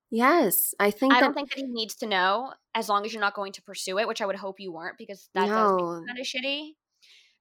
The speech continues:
Speaker 2: Um,
Speaker 1: You need to
Speaker 2: I
Speaker 1: be
Speaker 2: would just end
Speaker 1: single.
Speaker 2: it, pull yourself out of the situation. It's like, I know so many people who are constantly having, like,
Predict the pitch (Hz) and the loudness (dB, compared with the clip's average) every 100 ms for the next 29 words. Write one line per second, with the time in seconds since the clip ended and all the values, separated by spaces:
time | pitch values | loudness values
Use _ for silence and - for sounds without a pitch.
0 | 233 220 208 196 185 240 294 349 220 220 | 4 6 6 4 4 6 8 10 8 6
1 | 233 247 240 202 175 196 277 - _ _ | 6 6 8 8 8 4 -2 -8 _ _
2 | - 226 233 233 226 233 214 196 196 214 | -2 2 2 2 2 2 2 0 -2 -12
3 | 202 - 196 180 247 240 220 220 - 226 | -16 -12 -8 -6 -4 -4 0 0 0 -4
4 | 240 247 233 226 214 226 214 214 214 208 | -6 -6 -8 -10 -12 -12 -12 -8 -6 -6
5 | - 196 190 202 214 208 202 190 196 175 | -4 -6 -6 -8 -6 -2 2 2 0 -6